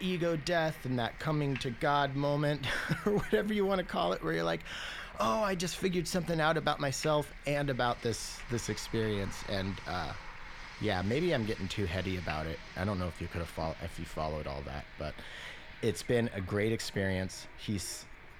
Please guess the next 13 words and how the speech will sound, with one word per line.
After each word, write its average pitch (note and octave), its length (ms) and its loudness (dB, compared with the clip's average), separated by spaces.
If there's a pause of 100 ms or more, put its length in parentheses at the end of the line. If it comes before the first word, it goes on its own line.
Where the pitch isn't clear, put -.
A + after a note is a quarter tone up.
Hugo A#2 640 2
over G#2+ 220 0
there G#2 140 2
at G#2+ 100 4
Tiny G2 260 2
Crush F2 500 -2
is, E2+ 520 -2
um, E2 400 -2 (500)
he G#2 80 0
knows G2+ 240 4
what A#2 120 2
he's A2 120 2
doing. G2 460 2